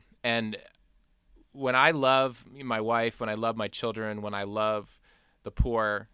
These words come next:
the outcast, I go, that love's tapped into that,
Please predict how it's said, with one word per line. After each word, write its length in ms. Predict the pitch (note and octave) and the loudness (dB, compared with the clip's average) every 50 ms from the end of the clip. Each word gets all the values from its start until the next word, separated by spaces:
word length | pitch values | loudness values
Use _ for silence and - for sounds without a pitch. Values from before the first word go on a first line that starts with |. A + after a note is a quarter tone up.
| _ - | _ -10
the 140 | A2 G#2+ | -4 -2
outcast, 680 | G#2+ A2 A2 - - - A2 G2+ G2 F#2 - - - - | -2 -2 -2 -4 -6 -4 -2 0 0 -2 -4 -8 -14 -14
I 40 | - | -12
go, 120 | A2+ C3 A2+ | -10 -8 -4
that 180 | B2+ C#3 D3 C3 | -4 -4 -4 0
love's 340 | A#2 B2 C3 B2+ A#2 - - _ _ _ | 2 4 4 4 2 -4 -12 _ _ _
tapped 360 | - - B2+ A#2+ - _ A#2+ | 0 2 2 2 2 _ -4
into 420 | A#2 A2 F#2+ E2+ - - - F#2+ E2+ - | -4 -4 -6 -8 -14 -16 -18 -18 -10 -8
that, 180 | G#2 F#2 - | -8 -10 -10